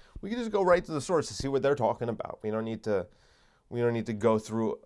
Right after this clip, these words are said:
other means. We could just see it for ourselves. So, um, this is in regards to all of the stuff that's going on with Russia, which is, it's, it's duping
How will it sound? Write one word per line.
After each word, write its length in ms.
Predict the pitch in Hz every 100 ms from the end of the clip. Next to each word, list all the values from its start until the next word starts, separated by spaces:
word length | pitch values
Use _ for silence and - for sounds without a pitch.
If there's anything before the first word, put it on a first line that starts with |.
| _
other 260 | 127 117 113
means. 680 | 104 107 107 90 95 - - _ _ _ _ _ - - -
We 100 | -
could 100 | 120
just 160 | 123 123
see 120 | 117
it 80 | 113
for 80 | 127
ourselves. 520 | 123 123 135 - - - - - - - - - - - - _ _ _
So, 500 | - 170 151 135 - -
um, 460 | 143 143 135 127 - _ _ _
this 300 | 123 196 220
is 160 | 220 202
in 120 | 185
regards 420 | 147 143 139 -
to 160 | - 127
all 200 | 123 135
of 120 | 113
the 60 |
stuff 280 | 113 - 117
that's 180 | 117 110
going 280 | 123 113 107
on 160 | 107
with 160 | 104 104
Russia, 680 | 104 117 107 - 107 98 107 - - - -
which 360 | 120 127 127
is, 400 | 123 113 107 - - - _ _ _ _ _ _ _ _ _ _ _ _ _ _ _ _ _ _ _ -
it's, 220 | - 139
it's 320 | 135 143 127 131
duping 680 | 104 165 196 208 196 165